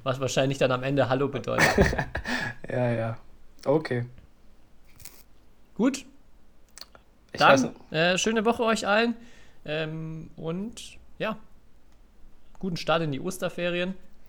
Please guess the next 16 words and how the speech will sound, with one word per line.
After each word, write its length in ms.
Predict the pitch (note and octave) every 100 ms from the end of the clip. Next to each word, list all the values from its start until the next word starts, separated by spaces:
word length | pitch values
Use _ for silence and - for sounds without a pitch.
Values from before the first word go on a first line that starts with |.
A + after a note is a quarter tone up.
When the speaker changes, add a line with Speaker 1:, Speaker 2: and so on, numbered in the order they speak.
| -
Speaker 1:
Bis 240 | - E3 -
zum 120 | D#3+
nächsten 200 | D#3+ E3
Mal. 160 | C3+ G#2 - - - - -
Speaker 2:
Ich 120 | -
kann 140 | - D#3
Ihnen 100 | B2
auch 60 |
sagen, 380 | - C3 C#3+ C3+
was 320 | A#2 - - - -
Brot 300 | D3+ G3+ -
heißt. 360 | F#3+ - - - - - - -
Das 140 | -
heißt 140 | A2+ -
nämlich 280 | G2+ F#2+ - -
Bang. 300 | C#3+ B2